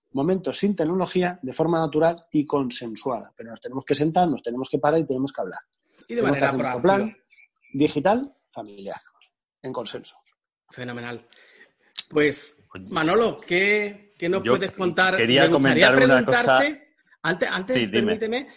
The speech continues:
Speaker 2: mm, coméntanos,
Speaker 3: Sí.
Speaker 2: por favor, que antes no, no he caído en preguntártelo, ¿cuál es la asociación con la que colaboras habitualmente? Para que, bueno, que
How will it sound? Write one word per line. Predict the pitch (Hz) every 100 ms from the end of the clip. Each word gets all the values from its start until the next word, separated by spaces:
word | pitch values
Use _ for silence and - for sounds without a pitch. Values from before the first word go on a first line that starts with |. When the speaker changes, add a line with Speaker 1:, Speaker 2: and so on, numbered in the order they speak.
| _ _
Speaker 2:
mm, | 156 151 156 -
coméntanos, | 151 135 165 220 226 240 233
Speaker 3:
Sí. | -
Speaker 2:
por | 214
favor, | 202 208 208
que | 185
antes | 175 190
no, | 190 180 175 170
no | 165
he | 165
caído | 170 165 165
en | 156
preguntártelo, | 160 151 151 156 156 156 156 _ _ _
¿cuál | - 156 202
es |
la | 226
asociación | 214 226 - 220 208 214
con | 208 214
la | 208
que | 208
colaboras | 196 185 185 190
habitualmente? | 202 190 208 190 151 123 120
Para | 120 117
que, | _ 113
bueno, | 120 175
que | -